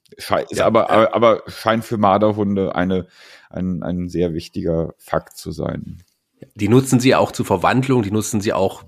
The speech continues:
Speaker 2: ja, teilweise als Sprungbrett in,
Speaker 1: Ja,
Speaker 2: in
Speaker 1: ja,
Speaker 2: einigen,
Speaker 1: alles
Speaker 2: in einigen Momenten. Also,
Speaker 1: Trampolin.
Speaker 2: ist sehr, sehr bizarr. Und ich, ich werde ja oft gefragt jetzt von, aus meinem Bekanntenkreis, „Hier, ihr macht doch diesen wunderbaren Podcast, den ich mir sehr, sehr gerne anhöre, World of Ghibli.“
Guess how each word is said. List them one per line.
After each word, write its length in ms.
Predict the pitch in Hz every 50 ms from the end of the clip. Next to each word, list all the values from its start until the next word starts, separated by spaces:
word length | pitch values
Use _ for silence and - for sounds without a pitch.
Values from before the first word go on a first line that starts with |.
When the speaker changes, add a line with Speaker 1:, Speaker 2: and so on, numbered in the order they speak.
| _ _ -
Speaker 2:
ja, 180 | 90 87 -
teilweise 500 | - - - - 107 101 95 101 101 101
als 140 | - 92 -
Sprungbrett 920 | - - - - - - 104 120 160 175 143 131 123 113 - 120 123 123 -
in, 180 | - 98 101 110
Speaker 1:
Ja, 140 | 98 69
Speaker 2:
in 80 | 76 82
Speaker 1:
ja, 100 | 78 78
Speaker 2:
einigen, 160 | 80 80 -
Speaker 1:
alles 220 | - 78 82 82 104
Speaker 2:
in 80 | -
einigen 280 | 92 90 90 92 95 95
Momenten. 340 | 92 87 92 90 87 80 98
Also, 180 | 104 104 98
Speaker 1:
Trampolin. 320 | 87 85 82 80 82 85 85
Speaker 2:
ist 160 | 82 82 -
sehr, 200 | 147 156 175 165 - 117 -
sehr 180 | - 135 131 131
bizarr. 480 | 135 147 135 - - - 120 113 113
Und 120 | 107 110 120
ich, 220 | 123 - - - _ _
ich 160 | - 143 -
werde 160 | 202 214 208
ja 60 | 214 -
oft 160 | 185 - -
gefragt 460 | - - - - 131 131 139 143 -
jetzt 160 | 143 135 135 -
von, 200 | - 131 131 110
aus 140 | 95 113
meinem 140 | - 120 113
Bekanntenkreis, 640 | 110 - - - 104 107 - 113 - - 101 107 -
„Hier, 160 | - 190 185
ihr 80 | 139 117
macht 200 | 123 123 - -
doch 40 | -
diesen 300 | 117 120 113 117 117 - - - - -
wunderbaren 400 | 135 160 165 127 117 101 104 -
Podcast, 420 | - 117 - - - 104 104 -
den 80 | 107 110
ich 100 | 104 -
mir 100 | 107 101
sehr, 160 | 92 92 101
sehr 140 | 101 101 98
gerne 240 | 92 92 92 98 -
anhöre, 480 | - 185 190 - 107 104 98 - -
World 180 | 85 92 101 -
of 140 | 92 - -
Ghibli.“ 420 | 110 107 - - 123 135 135 135